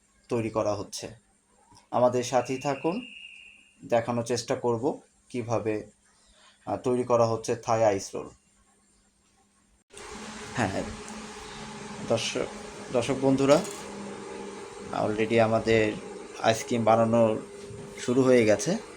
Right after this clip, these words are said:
আম, আইস ট্রেতে already কানেকশন দেওয়া হয়েছে, এটা বরফ তৈরি করার জন্য প্রস্তুত হচ্ছে। এদিকে আমাদের আইসক্রিম কারিগর ভাই, তিনি ফ্রেশ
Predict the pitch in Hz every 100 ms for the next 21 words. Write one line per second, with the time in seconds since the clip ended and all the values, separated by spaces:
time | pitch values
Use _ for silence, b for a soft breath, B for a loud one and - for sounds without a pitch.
0 | B B B - 107 104 104 104 - 117
1 | 120 - 135 127 - 131 123 123 117 123
2 | 123 117 117 110 110 123 117 120 117 117
3 | 113 117 110 110 107 107 113 - - -
4 | 110 113 113 117 110 117 113 113 117 -
5 | 110 131 123 113 - 117 113 B B B
6 | - 95 107 117 110 113 107 113 104 107
7 | - 127 123 135 117 113 113 110 110 110
8 | - - - - - - - - - 110
9 | 104 107 104 B B B - - 156 165
10 | 156 - -